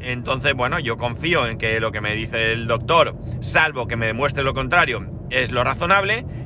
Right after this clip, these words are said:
y me estoy tomando esa pastilla. ¿Qué voy a hacer yo? Voy a hacer algún... Bueno, no lo voy a hacer, ya lo he empezado. He hecho... Voy a hacer algunos cambios en mi dieta.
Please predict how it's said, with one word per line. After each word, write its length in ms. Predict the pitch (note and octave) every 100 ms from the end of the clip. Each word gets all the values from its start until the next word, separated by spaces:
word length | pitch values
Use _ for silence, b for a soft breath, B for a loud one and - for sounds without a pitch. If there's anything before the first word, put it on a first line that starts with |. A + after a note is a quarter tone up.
| -
y 220 | E3 F#3
me 100 | C3+
estoy 200 | B2 C#3
tomando 280 | C3+ C#3 C#3+
esa 200 | C3+ C#3
pastilla. 440 | - - - - - - B B -
¿Qué 120 | F#3+
voy 140 | G#3+ G#3+
a 40 |
hacer 260 | F3+ F#3 E3+
yo? 280 | F#3 A3 B2+
Voy 320 | A#2+ C3 G#3
a 60 |
hacer 280 | G#3 G#3 G3+
algún... 400 | D#3 D#3 B2+ A2
Bueno, 320 | A#2 F#3+ G#2+ F2+
no 280 | B2 G3 B3
lo 140 | G3+
voy 180 | D#3 D3+
a 60 | A#2
hacer, 320 | D3 B2 G2 -
ya 180 | B2+ G3
lo 140 | A3+
he 40 | D#3+
empezado. 720 | C3 A2 - G2 F#2 E2 B2
He 200 | D#3 F3+
hecho... 320 | F3+ G#3+ G#3 - B B B B
Voy 140 | -
a 40 | A3+
hacer 180 | A3+
algunos 300 | G#3+ F#3+ F3+
cambios 420 | - F3+ F#3 G3 -
en 160 | D3+
mi 120 | C#3 A2+
dieta. 400 | A2 G2+ D#2+